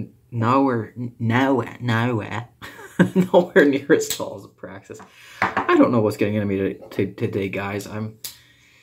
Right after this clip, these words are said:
I'm not high, I promise. Um, next up, let's go with our Bug Out. And where did the P M two go? There he is.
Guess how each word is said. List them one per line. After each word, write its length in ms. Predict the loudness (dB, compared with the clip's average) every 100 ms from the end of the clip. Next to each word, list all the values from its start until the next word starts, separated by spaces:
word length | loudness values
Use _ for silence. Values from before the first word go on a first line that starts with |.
| _ _ _ _ _ -20 -20 -20 -12 0
I'm 100 | 6
not 200 | 6 4
high, 360 | 0 0 0
I 40 | -6
promise. 600 | -8 -8 -8 -12 -12 -14 -18 -20 _ -4
Um, 480 | -2 0 -2 -4 -8 -18 -18 -16 -6
next 320 | -6 -4 0
up, 380 | 0 -2 -14 -8
let's 200 | -8 -4
go 200 | -2 -2
with 260 | -2 -6
our 580 | -10 -6 -2 -2 -2 -8 -20 _ _ _ _ -12 -12 _ _ _ _ _ _ _ _ _ -12 -12 -12 _ _ _ _ _ _
Bug 200 | -4 0
Out. 300 | 2 0 -4 -10
And 220 | -12 -12
where 120 | -12
did 100 | -14
the 40 | -16
P 160 | -14
M 100 | -14
two 160 | -12 -12
go? 260 | -8 -8 -6
There 240 | -4 -2
he 100 | 2
is. 380 | 2 0 -8